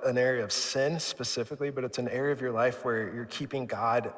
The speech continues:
uh, just kind of at arm's length and you're missing out on having him be a part of it.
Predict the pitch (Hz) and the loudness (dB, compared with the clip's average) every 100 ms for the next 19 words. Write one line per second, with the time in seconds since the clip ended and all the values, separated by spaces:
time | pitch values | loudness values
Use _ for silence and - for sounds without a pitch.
0 | - - 120 - 185 - 185 147 135 127 | -10 -6 -4 -2 -2 0 2 4 4 4
1 | 113 110 117 90 - - 110 113 127 135 | 2 0 0 -2 -10 -6 -4 -2 -2 0
2 | 127 110 120 113 101 107 123 120 117 113 | 0 0 0 0 -2 -2 -2 -2 -4 -4
3 | 110 110 - 113 110 87 | -4 -6 -4 -4 -4 -6